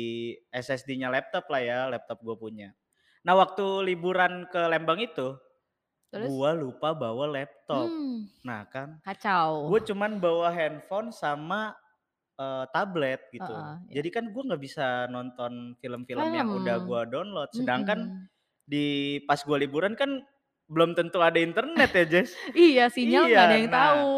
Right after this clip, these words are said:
Speaker 1: kalau kita pakai data tahu sendiri kita nonton film
Speaker 2: Boros
Speaker 1: aja
Speaker 2: lagi,
Speaker 1: dua giga,
Speaker 2: iya,
Speaker 1: nah
Speaker 2: cepet
Speaker 1: film kan dua
Speaker 2: habis,
Speaker 1: jam gitu kan,
Speaker 2: heeh,
Speaker 1: Jess.
Speaker 2: udah download, udah siap-siap di komputer doang lagi ya,
Speaker 1: Udah,
Speaker 2: di
Speaker 1: iya,
Speaker 2: laptop
Speaker 1: di, di
Speaker 2: doang.
Speaker 1: laptop doang, jadi gua nggak bawa lagi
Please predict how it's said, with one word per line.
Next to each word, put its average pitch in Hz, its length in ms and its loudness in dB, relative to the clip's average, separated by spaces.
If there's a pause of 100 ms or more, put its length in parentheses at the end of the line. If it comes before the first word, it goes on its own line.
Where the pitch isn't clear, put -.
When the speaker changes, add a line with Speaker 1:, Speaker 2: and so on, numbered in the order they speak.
(140)
Speaker 1:
kalau 175 240 0
kita 180 160 0
pakai 170 240 -2
data 160 320 2
tahu 170 160 -2
sendiri 165 320 -8
kita 160 240 -12
nonton 143 320 -12
film 202 320 -2
Speaker 2:
Boros - 0 -
Speaker 1:
aja 190 400 -2
Speaker 2:
lagi, 180 240 -10
Speaker 1:
dua 165 240 -6
giga, 208 560 -2
Speaker 2:
iya, 190 280 0 (120)
Speaker 1:
nah - 140 -8 (100)
Speaker 2:
cepet - 160 -20
Speaker 1:
film 190 240 -6
kan 269 160 -8
dua 127 320 -6
Speaker 2:
habis, 117 160 -12
Speaker 1:
jam 117 300 -8 (100)
gitu 202 320 -16
kan, 208 160 -6
Speaker 2:
heeh, 202 80 -10
Speaker 1:
Jess. 196 180 -12 (220)
Speaker 2:
udah 208 80 -4
download, 214 400 0
udah 214 80 0
siap-siap 214 320 -8
di 214 160 -10
komputer 220 400 -8
doang 262 240 -2
lagi 370 240 0
ya, 302 80 4
Speaker 1:
Udah, 247 160 8
Speaker 2:
di 226 80 0
Speaker 1:
iya, - 0 -
Speaker 2:
laptop 381 240 2
Speaker 1:
di, 240 160 -4
di - 0 -
Speaker 2:
doang. 330 240 -2
Speaker 1:
laptop 226 320 -4
doang, 247 380 0 (100)
jadi 208 220 -10 (500)
gua 127 160 -20
nggak 127 160 -4
bawa 143 400 0
lagi 262 180 2